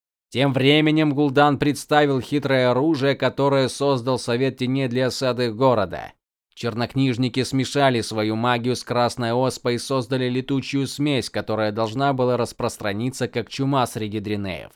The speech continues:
Совет Теней наполнил этой смесью самодельные бомбы и запустил их в Шатрат из осадных машин.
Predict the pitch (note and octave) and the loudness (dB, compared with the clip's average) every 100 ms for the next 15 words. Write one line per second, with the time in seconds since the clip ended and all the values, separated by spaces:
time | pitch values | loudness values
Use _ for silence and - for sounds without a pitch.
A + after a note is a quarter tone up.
0 | _ _ _ _ - - A2+ A#2+ D3 C#3+ | _ _ _ _ -16 -4 0 4 4 4
1 | C#3+ C3+ C#3+ C#3+ C#3 C3+ C3 C#3+ C3+ C3 | 2 2 4 4 2 2 0 2 2 2
2 | B2 B2 - A#2+ B2 - B2 A#2+ G#2+ G#2 | 0 -2 -2 -2 -2 -4 -6 -4 -2 0
3 | A2+ G#2+ G2+ F2+ F#2 C3 B2 B2 A#2 A#2+ | 0 0 -2 -2 0 0 2 0 0 -2
4 | A#2 - C3+ B2+ G#2 - C3 A#2+ A#2 - | -4 -2 -2 -2 -2 2 2 2 -4 -4
5 | G#2 G#2 - G#2+ G2+ F#2+ G2+ F#2 - G#2 | -4 -6 -2 -2 -2 -6 -8 -8 -8 -8
6 | D#2+ | -10